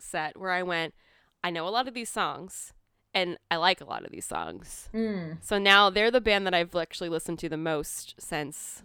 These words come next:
Speaker 1: the fest.
Speaker 2: Yeah, that was me with A Loss for Words. Bayside, I still, like, I listened to them before. I enjoyed their set, but, like, nothing's,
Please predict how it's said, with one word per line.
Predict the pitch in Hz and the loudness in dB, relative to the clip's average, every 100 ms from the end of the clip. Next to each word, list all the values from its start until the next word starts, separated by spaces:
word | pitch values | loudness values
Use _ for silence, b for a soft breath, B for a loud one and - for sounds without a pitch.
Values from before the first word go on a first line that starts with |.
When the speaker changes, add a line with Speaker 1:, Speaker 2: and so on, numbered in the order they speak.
| _ _ _ _ _ | _ _ _ _ _
Speaker 1:
the | - 160 | -10 -8
fest. | 147 - - - - _ _ - | -8 -8 -14 -18 -20 _ _ -6
Speaker 2:
Yeah, | 196 180 | 0 4
that | 269 | 4
was | 453 359 | 4 2
me | 285 | 0
with | 226 226 | 0 0
A | 190 | 2
Loss | 180 175 - | 2 0 -6
for | 180 170 | -6 -4
Words. | 160 151 165 - | -2 -4 -6 -4
Bayside, | 226 254 311 415 | 0 0 -2 -2
I | 453 480 415 - - | -2 0 -4 -8 -12
still, | - 220 220 214 | -4 -2 0 0
like, | 196 175 | -2 -2
I | 185 | -2
listened | 220 277 294 | -4 -4 -6
to | 269 | -4
them | 254 240 | -2 -2
before. | 254 254 - 196 196 190 190 190 185 175 | -2 -6 -4 -2 0 0 0 -2 -2 -2
I | 185 | 0
enjoyed | 190 190 180 175 202 | -2 -4 0 0 2
their | 254 302 | 2 0
set, | 320 320 262 | 0 -2 -2
but, | 190 | -4
like, | 190 | -4
nothing's, | 185 220 233 233 | -4 -4 -2 -4